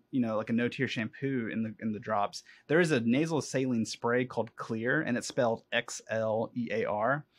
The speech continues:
And it contains in it a type of sugar called xylitol,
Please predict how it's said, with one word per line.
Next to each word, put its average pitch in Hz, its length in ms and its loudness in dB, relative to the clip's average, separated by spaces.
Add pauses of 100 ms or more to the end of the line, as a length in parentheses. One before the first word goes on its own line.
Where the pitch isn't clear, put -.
(320)
And 135 100 0
it 135 80 -2
contains 151 580 0
in 120 140 2
it 107 220 -2
a 110 300 0
type - 260 -4
of 104 100 -6
sugar 131 360 0
called 104 280 -8
xylitol, 113 760 -6